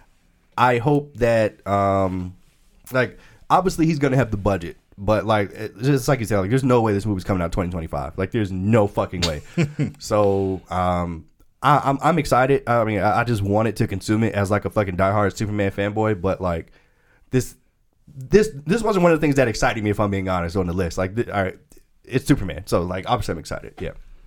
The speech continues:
Speaker 2: Yeah, I like the urgency though. Like, I didn't think the fact that this is first on the slate is, is interesting. I like that. Um, I thought they would try to be, like, you know, different and try to push Superman back, but this is the first thing on the slate, so I like that. Um, we have a, a Green, a live action Green Lantern series. This is live action, right?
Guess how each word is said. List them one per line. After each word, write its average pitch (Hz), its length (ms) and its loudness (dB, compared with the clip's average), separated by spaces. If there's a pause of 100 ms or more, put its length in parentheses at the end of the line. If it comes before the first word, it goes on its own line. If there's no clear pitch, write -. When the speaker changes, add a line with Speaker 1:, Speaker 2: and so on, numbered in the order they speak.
(260)
Speaker 2:
Yeah, 131 180 -6
I - 20 0
like 185 200 0
the 107 80 -6
urgency 117 300 -6
though. 80 120 -6
Like, 80 160 -6
I 98 100 0
didn't 123 160 -4
think 110 200 -8 (100)
the 101 160 -14
fact 123 140 -4
that 104 40 -8
this 113 100 -4
is 95 120 -8
first 113 220 -4
on 98 80 -6
the 87 40 -6
slate 98 300 -8
is, 85 100 -12
is 95 460 -10
interesting. 78 380 -14
I - 20 -14
like 85 200 -12
that. - 180 -12 (180)
Um, 76 380 -16 (500)
I 92 80 -10
thought 95 200 -10
they 92 60 -8
would 85 360 -8
try 92 100 -6
to 90 80 -6
be, 92 160 -8
like, 80 180 -8
you 82 80 -14
know, 69 220 -14 (560)
different 87 360 -8
and 76 60 -16
try 85 120 -10
to 78 60 -14
push 98 200 0
Superman 80 440 -10
back, 76 360 -12
but - 220 -16 (180)
this - 140 -14
is 104 40 -12
the 95 60 -14
first 107 220 -8
thing 110 140 -10
on 95 80 -10
the 90 60 -14
slate, 98 260 -14
so - 60 -16
I - 40 -16
like 76 160 -14
that. - 140 -18 (640)
Um, 104 180 0
we 127 120 2
have 131 100 2
a, 113 100 2 (100)
a 104 200 -4
Green, 123 300 0
a 113 40 0
live 127 280 2
action 113 440 -2
Green 254 220 -2
Lantern 135 280 -4
series. 82 280 -8
This 113 80 -10
is 139 80 -8
live 123 160 0
action, 120 220 -6
right? - 160 -10